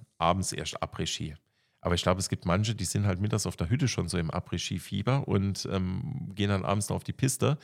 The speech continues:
oder fahren dann von der Hütte noch runter und dann sind wir wieder beim Thema Après-Ski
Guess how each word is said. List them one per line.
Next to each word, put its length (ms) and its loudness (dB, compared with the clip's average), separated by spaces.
oder 500 8
fahren 320 8
dann 160 6
von 140 2
der 100 4
Hütte 200 4
noch 200 0
runter 420 4
und 540 0
dann 160 8
sind 120 6
wir 100 8
wieder 160 6
beim 180 6
Thema 440 4
Après-Ski 600 4